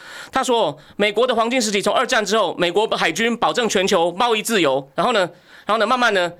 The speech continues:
就扶植了德国、日本，然后但是到，他是到七零年代被日本追上，然后到换日本八零年代起来，呃，就，不是，七零年代起来，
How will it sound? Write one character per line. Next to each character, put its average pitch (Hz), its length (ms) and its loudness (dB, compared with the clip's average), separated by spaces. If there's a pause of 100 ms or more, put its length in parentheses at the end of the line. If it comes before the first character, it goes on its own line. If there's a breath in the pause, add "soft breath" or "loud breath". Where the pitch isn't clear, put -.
就 254 160 2
扶 190 160 -4
植 196 180 0
了 185 60 2
德 202 160 0
国、 202 160 2
日 233 100 2
本， 139 240 -2 (180 loud breath)
然 170 120 0
后 214 220 2
但 240 260 0
是 233 100 -4
到， 240 180 2
他 233 140 -2
是 262 120 -4
到 254 120 2
七 247 200 -2
零 226 120 0
年 190 80 2
代 214 100 4
被 208 200 0
日 196 120 -2
本 151 140 0
追 175 160 0
上， 170 240 -2 (160 loud breath)
然 196 100 0
后 254 60 0
到 277 80 2
换 285 180 2
日 294 140 0
本 165 340 0 (200)
八 240 160 2
零 226 120 2
年 196 80 2
代 226 100 2
起 196 140 -2
来， 139 260 -2 (220 loud breath)
呃， 196 100 0
就， 226 140 0
不 247 80 2
是， 233 200 2
七 254 120 0
零 277 80 2
年 220 100 2
代 220 80 4
起 214 140 -2
来， 139 120 0